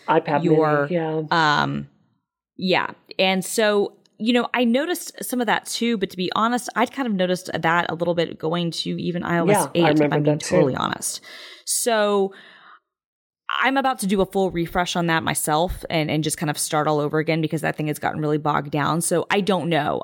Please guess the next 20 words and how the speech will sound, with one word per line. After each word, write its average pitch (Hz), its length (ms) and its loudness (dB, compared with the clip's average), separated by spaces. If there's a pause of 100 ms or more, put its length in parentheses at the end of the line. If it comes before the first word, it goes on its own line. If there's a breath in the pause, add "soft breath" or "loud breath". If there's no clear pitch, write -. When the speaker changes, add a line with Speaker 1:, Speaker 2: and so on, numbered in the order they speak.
Speaker 2:
I, 165 220 -2 (180)
I 185 40 0
ha-, 226 340 0
I 226 80 2
will 233 180 2
say, 220 320 0
I, - 340 -2
I - 20 2
know 196 180 2
at 196 80 -2
least 190 240 -2
on 175 80 -2
the 151 80 -4
phone 170 320 -2
side, 254 400 0
the 185 100 0
five 175 320 0
S, 165 240 0
I 165 60 0
was 156 220 -4